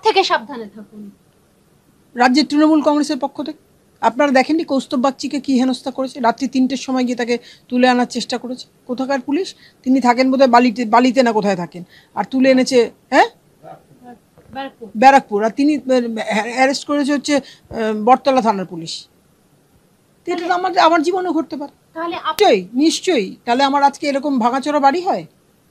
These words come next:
Speaker 2: আমি তো একটা ফ্ল্যাট কিনতে পারতাম, আমার দশটা গাড়ি থাকতে পারতো, কেউ তো কিছু বলার ছিল না।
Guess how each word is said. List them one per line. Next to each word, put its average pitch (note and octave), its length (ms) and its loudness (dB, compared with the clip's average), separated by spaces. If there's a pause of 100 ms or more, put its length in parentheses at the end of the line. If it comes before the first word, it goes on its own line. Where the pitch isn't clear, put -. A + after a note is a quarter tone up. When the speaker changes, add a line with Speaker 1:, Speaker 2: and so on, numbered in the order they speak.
Speaker 2:
আমি B3+ 140 -2
তো C#4 60 0
একটা C4 120 -2
ফ্ল্যাট C4+ 260 -2
কিনতে B3+ 220 -4
পারতাম, F3 400 -12 (340)
আমার A3 220 -2
দশটা A#3 320 -2
গাড়ি B3 200 2
থাকতে A3+ 280 -12
পারতো, D#3 260 -18
কেউ D#4+ 120 -2
তো E4 80 -2
কিছু D#4+ 140 0
বলার D4+ 240 -2
ছিল A3 220 -10
না। E3+ 140 -14